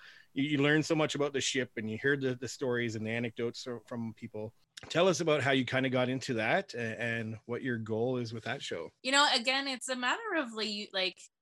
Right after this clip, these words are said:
Speaker 2: stepping outside of comfort zones in the universe. I, I talk about the universe taking the wheel a lot because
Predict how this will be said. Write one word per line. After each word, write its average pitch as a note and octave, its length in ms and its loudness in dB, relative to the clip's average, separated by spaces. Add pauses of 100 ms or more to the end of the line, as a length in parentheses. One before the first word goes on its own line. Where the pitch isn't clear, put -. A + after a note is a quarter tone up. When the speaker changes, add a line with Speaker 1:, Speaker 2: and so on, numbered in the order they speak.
(100)
Speaker 2:
stepping A#3 300 -4
outside A#3+ 260 -2
of G#3 80 -6
comfort G3 280 -4
zones F#3+ 300 -2
in F3 60 -6
the E3+ 80 -6
universe. E3+ 600 -4
I, E3 160 -2 (120)
I E3+ 60 -4
talk A#3+ 300 -2
about G#3+ 160 -6
the E3 80 -4
universe E3+ 360 -6
taking E3 160 -8
the D#3+ 80 -12
wheel D3+ 80 -6
a C#3+ 240 -12
lot C3 160 -10 (120)
because D#3 600 -6